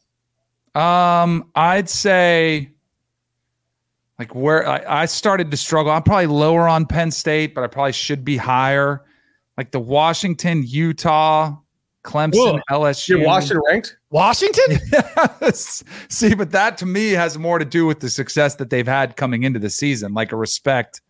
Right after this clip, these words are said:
Speaker 1: tone there. I think Jedd Fisch is a pretty good coach too.
Speaker 2: I don't think you can, in a coaching change in the portal era, I think you have to discount Pryor's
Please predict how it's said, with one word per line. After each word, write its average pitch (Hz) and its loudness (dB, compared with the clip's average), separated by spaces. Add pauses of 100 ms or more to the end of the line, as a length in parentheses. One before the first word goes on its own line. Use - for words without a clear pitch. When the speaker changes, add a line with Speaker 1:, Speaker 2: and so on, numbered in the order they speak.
(500)
Speaker 1:
tone 113 -2
there. 117 0
I 180 2
think 254 0
Jedd 277 2
Fisch 311 0
is 220 -2
a 190 0
pretty 214 2
good 196 0
coach 269 0
too. 208 0 (580)
Speaker 2:
I 247 2
don't 330 2
think 294 -2
you 285 -2
can, 254 -2
in 220 -2
a 208 0
coaching 277 -2
change 247 0
in 214 0
the 185 0
portal 226 2
era, 185 4
I 180 0
think 208 -4
you 196 0
have 180 0
to 180 -2
discount 175 -2
Pryor's 147 -2